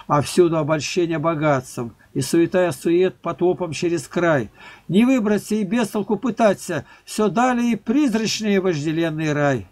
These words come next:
А церковь, обмерщенная, кряхтела под дланью императоров мирских, не о душе заботились, о бренном теле, и патриарх с синклитом в роскоши раскис.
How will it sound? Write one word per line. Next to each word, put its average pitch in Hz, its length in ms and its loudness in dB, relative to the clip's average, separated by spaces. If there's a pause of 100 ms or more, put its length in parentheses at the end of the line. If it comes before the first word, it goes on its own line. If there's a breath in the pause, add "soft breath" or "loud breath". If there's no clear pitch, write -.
(420 loud breath)
А 151 140 0
церковь, 170 480 -2
обмерщенная, 175 720 0
кряхтела 185 880 0 (280 loud breath)
под 185 180 2
дланью 185 400 0
императоров 190 640 -2
мирских, 190 600 -4 (360 soft breath)
не 151 120 0
о 147 80 2
душе 226 380 2
заботились, 190 680 0
о 156 80 -2
бренном 226 540 -2
теле, 180 520 0 (200 soft breath)
и 165 80 -6
патриарх 202 500 0
с - 60 -12
синклитом 202 600 -2
в 156 40 -4
роскоши 160 580 0
раскис. 160 640 -2